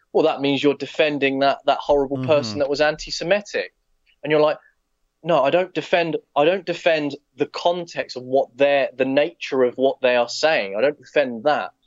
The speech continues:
Speaker 1: But you defend your right to say something." And that's, that's, that's literally it. And people have a hard time differentiating, differentiating that between the two, um, which leads on to the,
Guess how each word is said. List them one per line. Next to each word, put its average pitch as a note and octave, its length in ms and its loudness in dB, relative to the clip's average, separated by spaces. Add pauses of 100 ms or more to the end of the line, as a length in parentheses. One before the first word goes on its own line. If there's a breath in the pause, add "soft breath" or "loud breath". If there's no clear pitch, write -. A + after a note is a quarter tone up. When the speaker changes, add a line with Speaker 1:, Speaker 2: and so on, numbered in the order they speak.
(140)
Speaker 1:
But B2+ 100 -20
you C#3 160 0
defend D3+ 640 -2
your B2+ 260 0
right C3 400 0 (300)
to A#2+ 100 -4
say D#3+ 400 -2
something." F#2 560 -6 (600)
And C3 180 0
that's, C#3 280 -4
that's, D3 440 -4 (180)
that's D#3 220 0
literally D3 600 0
it. F#3 200 -2 (500)
And C#3 320 0
people F#3+ 280 0
have E3+ 100 2
a D#3 40 -4
hard D3+ 380 -2
time C#3 220 0
differentiating, C3+ 840 -2 (260)
differentiating B2 960 0
that G2+ 220 -4
between A#2 360 -2
the G#2+ 80 0
two, G#2+ 340 -2 (440 loud breath)
um, C3 280 0
which C#3 240 -2
leads D3 240 0
on C#3+ 140 2
to C3 120 -8
the, B2 240 2